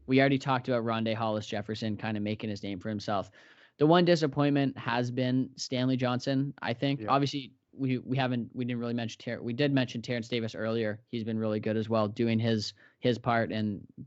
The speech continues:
Speaker 1: kinda being a spark plug off the bench. Ter-, um, sorry, not Terrence Davis. Stanley Johnson has been the one kind of dark
Speaker 2: Yeah, I
Speaker 1: spot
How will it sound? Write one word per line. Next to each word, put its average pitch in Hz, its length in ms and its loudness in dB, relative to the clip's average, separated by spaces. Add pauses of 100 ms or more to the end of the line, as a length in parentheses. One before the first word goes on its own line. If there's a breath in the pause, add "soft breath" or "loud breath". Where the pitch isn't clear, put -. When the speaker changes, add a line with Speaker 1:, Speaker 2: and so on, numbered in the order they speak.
(280)
Speaker 1:
kinda 117 200 0
being 113 160 0
a 107 40 -2
spark 110 340 0
plug 110 220 -2
off 107 160 0
the 110 80 -6
bench. 131 340 2 (1040 soft breath)
Ter-, 170 240 4
um, 147 520 4 (120)
sorry, 113 280 -4
not 117 220 -4
Terrence 113 220 -6
Davis. 110 220 -6
Stanley 165 440 0
Johnson 131 580 0 (720)
has 139 240 2
been 127 220 4
the 120 80 0
one 110 420 0 (200)
kind 113 240 -2
of 104 180 -6 (760)
dark 113 300 0
Speaker 2:
Yeah, 110 140 -6
I 120 40 -2
Speaker 1:
spot 113 180 2